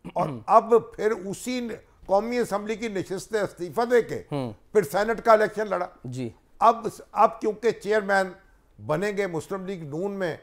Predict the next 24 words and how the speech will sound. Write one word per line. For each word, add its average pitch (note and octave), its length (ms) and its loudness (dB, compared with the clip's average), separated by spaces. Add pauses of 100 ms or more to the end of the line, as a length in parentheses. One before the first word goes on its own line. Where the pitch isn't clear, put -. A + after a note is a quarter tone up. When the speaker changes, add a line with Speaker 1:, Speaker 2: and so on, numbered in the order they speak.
Speaker 2:
हम्म। G2+ 340 -14
Speaker 1:
और D#3 120 -2
पीपल्स F3+ 460 -8
पार्टी E3 400 -2
में F3+ 280 -8 (140)
Speaker 2:
हम्म। G2+ 260 -14
Speaker 1:
ये E3 100 -4
मामला E3 340 0
हो F3+ 160 2
चुका G#3+ 300 -2
है D3 260 -2
Speaker 2:
हम्म। A2 280 -12
Speaker 1:
कि D#3 100 -6
चेयरमैन F#3+ 500 -2
पीपल्स E3 340 -6
Speaker 2:
पीपल्स D3 140 -2
Speaker 1:
पार्टी E3+ 100 4
Speaker 2:
पार्टी C#3 180 0
Speaker 1:
का C3 80 0
Speaker 2:
का G#3+ 60 6
Speaker 1:
होगा। E3+ 180 2
Speaker 2:
होगा। - 240 -14
हम्म। G2+ 180 -14 (100)
Speaker 1:
तो - 80 -20